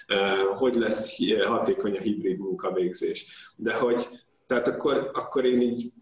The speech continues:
felteszem ezt a kérdést, hogy mit várunk a New Normal-től, vagy Never Normal-től, és hogy ez, ez tényleg egy új normális a H R szempontjából, és akkor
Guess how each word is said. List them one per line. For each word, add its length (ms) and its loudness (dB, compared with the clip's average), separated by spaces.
felteszem 520 0
ezt 220 -2
a 60 2
kérdést, 380 2
hogy 140 2
mit 260 0
várunk 500 0
a 260 -2
New 200 2
Normal-től, 720 4
vagy 140 0
Never 380 2
Normal-től, 920 0
és 280 -2
hogy 240 2
ez, 260 2
ez 180 -4
tényleg 360 2
egy 180 2
új 240 0
normális 680 -2
a 340 0
H 220 0
R 60 0
szempontjából, 880 -2
és 140 -2
akkor 300 -4